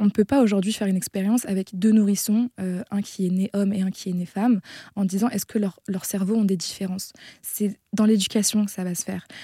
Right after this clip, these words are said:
Moi, je suis la dernière génération où quand j'ouvrais le catalogue pour, euh, le Père Noël et que je regardais ce que je voulais à Noël, euh, bah, il y avait encore des poupons, de la dinette et un aspirateur. Et moi, j'ai demandé des années et des années un aspirateur à ma mère qui, je la remercie,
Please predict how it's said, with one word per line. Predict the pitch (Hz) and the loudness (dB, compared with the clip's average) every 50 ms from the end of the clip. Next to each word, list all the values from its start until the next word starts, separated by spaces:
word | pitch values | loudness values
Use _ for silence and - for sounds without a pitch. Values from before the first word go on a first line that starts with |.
| - - _ | -20 -2 _
Moi, | 214 220 | 4 4
je | 247 | 4
suis | - - | 4 2
la | 202 190 | 2 2
dernière | 185 202 208 214 214 202 | 2 2 2 2 2 2
génération | 202 202 202 196 196 196 190 - - 240 254 247 - | 2 0 0 0 0 -2 -4 0 2 2 2 4 2
où | 220 | -2
quand | 196 - 196 196 | -4 -2 -2 -2
j'ouvrais | 190 175 - 208 202 190 202 202 214 220 226 - | -2 0 0 0 0 0 0 0 0 0 0 0
le | 202 190 | -2 -4
catalogue | 180 - - 190 - 196 190 202 202 - | -4 -4 -6 -4 -2 -2 -2 -2 -2 -4
pour, | _ - 196 175 | _ -8 -6 -4
euh, | 185 180 | -2 -4
le | 180 175 | -4 -4
Père | - 190 190 | -4 -4 -4
Noël | 190 190 185 190 196 202 208 202 | -2 -2 -2 -2 -2 0 0 -2
et | 190 | -2
que | 190 | -4
je | 185 185 | -4 -6
regardais | 190 175 180 180 185 | -6 -4 -4 -4 -4
ce | 196 - | -6 -6
que | - 196 | -6 -8
je | 175 180 | -8 -6
voulais | 180 185 185 | -6 -6 -4
à | 180 | -4
Noël, | 180 180 180 196 226 240 - - - - - - - - _ | -4 -2 -2 -2 -2 -2 -4 -8 -16 -18 -18 -20 -20 -10 _
euh, | 190 185 180 180 180 175 175 196 | -4 -2 -2 -2 -4 -4 -4 -6
bah, | 185 | -6
il | 180 175 | -6 -6
y | |
avait | 180 175 185 | -6 -4 -4
encore | 175 175 170 - 202 208 - | -4 -4 -4 -4 -6 -6 -2
des | 185 202 | -2 -2
poupons, | 196 - - 202 - - 220 240 277 302 _ | -2 -2 -6 -8 -6 0 0 0 0 0 _
de | 214 175 175 | -8 -6 -4
la | 180 180 | -6 -6
dinette | 170 - - 196 196 202 233 - - - - _ - | -8 -4 -2 0 2 2 0 -2 -4 -18 -20 _ -2
et | 196 | 0
un | 185 190 | 0 0
aspirateur. | 196 185 - _ - 196 185 185 - - 196 190 - _ | 0 -2 -4 _ -4 -4 -4 -4 -6 -8 -10 -10 -10 _
Et | - | -2
moi, | 196 208 226 | 0 0 0
j'ai | 214 | 0
demandé | 190 196 180 180 175 | 0 -2 -2 -2 -2
des | 165 190 185 170 190 | -2 -2 -2 0 0
années | 180 180 214 240 | 0 2 2 2
et | 220 | 2
des | 185 185 165 - | 2 0 -2 -2
années | 170 160 165 175 - - _ | -4 -4 -4 -6 -8 -8 _
un | 196 180 | -6 -4
aspirateur | 175 175 - - - 190 180 175 - 254 254 | -4 -4 -8 -8 -8 -8 -8 -6 -6 -2 -2
à | 233 | -2
ma | 190 175 175 | -2 -2 -2
mère | 175 185 233 330 - _ - - - - _ _ | -2 -2 -2 -4 -6 _ -20 -20 -20 -20 _ _
qui, | - - 226 233 - _ | -2 0 0 0 -2 _
je | - 185 208 | -6 -2 -2
la | 202 185 175 | 0 0 0
remercie, | 165 175 170 170 160 - - - 339 | -2 -2 -2 -2 -4 -4 0 0 0